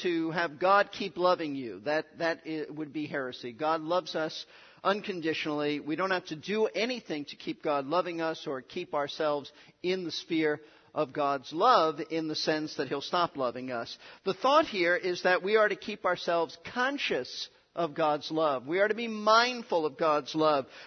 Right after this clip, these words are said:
We are to always stay alert to the great truth that God has loved us in Christ Jesus. He's really talking about, I believe, the great redemptive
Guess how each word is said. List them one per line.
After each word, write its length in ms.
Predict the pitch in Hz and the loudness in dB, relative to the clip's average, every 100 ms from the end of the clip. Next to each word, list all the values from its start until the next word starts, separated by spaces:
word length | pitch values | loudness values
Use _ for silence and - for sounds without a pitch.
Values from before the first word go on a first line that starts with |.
| - | -10
We 260 | 156 220 | -2 4
are 180 | 214 202 - | 6 6 2
to 160 | 196 175 | -4 -2
always 640 | 196 226 262 269 226 185 - | 6 8 8 8 4 2 -2
stay 300 | - 208 202 | -2 2 2
alert 480 | 180 190 226 233 - | 2 4 4 4 0
to 100 | 170 | -6
the 100 | 175 | -4
great 320 | 185 214 214 | 0 0 0
truth 360 | - 185 175 | -2 0 0
that 260 | 170 160 - | 0 -2 2
God 320 | 180 196 240 | 4 6 4
has 280 | 233 233 220 | 0 -4 -4
loved 480 | 165 165 190 170 156 | -2 4 6 4 0
us 260 | 147 147 - - - - | -2 -2 -8 -20 -16 -4
in 300 | 180 190 196 | -2 -2 -6
Christ 420 | - 190 170 - | -2 2 2 -2
Jesus. 420 | - 156 147 135 | -2 -2 -2 -8
He's 200 | 170 170 | -10 -6
really 220 | 214 247 254 | -2 -2 -2
talking 380 | 214 196 190 | 0 0 0
about, 260 | 165 165 160 - - - | 0 0 0 -6 -20 -4
I 180 | - 214 | 4 6
believe, 320 | 254 175 156 | 6 2 0
the 80 | 143 | -4
great 340 | 151 185 185 180 | -4 0 0 -2
redemptive 1040 | 180 165 135 185 214 233 - 170 139 | -4 -4 -2 0 0 -2 -2 0 0